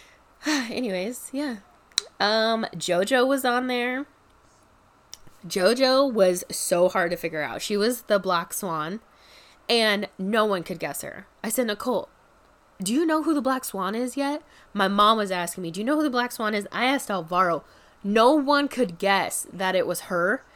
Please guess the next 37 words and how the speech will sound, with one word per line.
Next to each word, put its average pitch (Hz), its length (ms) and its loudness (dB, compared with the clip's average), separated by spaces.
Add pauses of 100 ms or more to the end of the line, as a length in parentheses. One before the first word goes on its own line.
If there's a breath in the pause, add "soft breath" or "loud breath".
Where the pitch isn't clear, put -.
(360 loud breath)
And 208 120 0
the 208 40 2
most 226 220 0
annoying 247 400 0
thing 262 200 -2
is, 233 160 -2
is 220 180 -6
I 208 140 0
used 294 180 0
to 262 80 -2
listen 190 280 -4
to 175 200 -4
JoJo 160 400 -4 (140)
back 175 260 0
in 180 100 -4
the 165 80 -8
day. 151 300 -6 (560)
Okay? 175 380 -4 (800 loud breath)
I 294 180 12
used 370 260 4
to 359 80 4
listen 330 340 2
to 262 80 2
JoJo. 196 580 2 (920 soft breath)
You 220 100 -2
know, 190 260 0 (180)
it's 254 140 0
just - 160 -6
a 262 60 -4
little 269 220 0
too - 180 -4
late. 233 400 2 (320)
That 214 260 6
song 262 460 2 (140)
was, 208 200 -4
like, 170 320 -2 (440)
everything. 160 580 -4